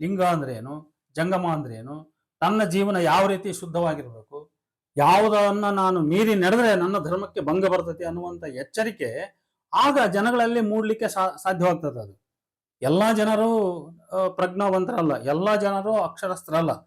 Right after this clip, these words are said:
ಎಲ್ಲರಿಗೂ ಸಾಕ್ಷರತೆ ಮೂಡಿಲ್ಲ. ಆಮೇಲೆ ಸಾಕ್ಷರಸ್ಥರೆಲ್ಲರೂ ಕೂಡ ಪ್ರಜ್ಞಾವಂತರಲ್ಲ,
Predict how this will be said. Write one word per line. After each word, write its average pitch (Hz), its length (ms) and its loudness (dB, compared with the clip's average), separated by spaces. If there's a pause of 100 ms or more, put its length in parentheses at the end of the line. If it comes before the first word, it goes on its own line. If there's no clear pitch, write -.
(320)
ಎಲ್ಲರಿಗೂ 202 380 2
ಸಾಕ್ಷರತೆ 180 520 -4
ಮೂಡಿಲ್ಲ. 160 400 0
ಆಮೇಲೆ 180 420 0
ಸಾಕ್ಷರಸ್ಥರೆಲ್ಲರೂ 185 1200 0
ಕೂಡ 190 160 -2
ಪ್ರಜ್ಞಾವಂತರಲ್ಲ, 175 880 -4